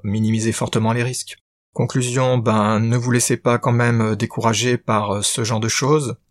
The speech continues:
Les risques, il y en a, oui, c'est possible de les minimiser. C'est impossible de totalement les réduire à zéro, évidemment. Faut pas se laisser paralyser, mais faut quand même garder l'esprit aux aguets. C'est ça que je voulais faire passer,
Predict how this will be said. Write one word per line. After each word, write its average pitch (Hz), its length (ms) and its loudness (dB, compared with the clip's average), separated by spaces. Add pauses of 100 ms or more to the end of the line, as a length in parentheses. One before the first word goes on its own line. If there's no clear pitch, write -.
Les 110 140 2
risques, 135 300 0
il 117 80 2
y 120 80 2
en 117 100 4
a, 147 160 4
oui, 135 380 -2
c'est 101 640 0
possible 120 480 -2
de 113 80 2
les 107 260 2
minimiser. 120 680 2 (180)
C'est - 160 0
impossible 120 480 0
de 107 60 2
totalement 110 500 0
les 110 120 0
réduire 104 300 -2
à 107 60 0
zéro, 120 320 0
évidemment. 113 420 -2 (140)
Faut - 160 -6
pas 131 160 2
se - 120 -2
laisser 117 280 0
paralyser, 135 640 2
mais 131 320 2
faut - 300 -8
quand 113 140 0
même 120 320 2
garder 113 380 2
l'esprit 120 540 -2
aux 120 160 0
aguets. 127 320 -2
C'est - 200 -12
ça - 180 -2
que 104 240 -2
je 110 140 -6
voulais 104 340 -4
faire - 180 -6
passer, 127 460 -2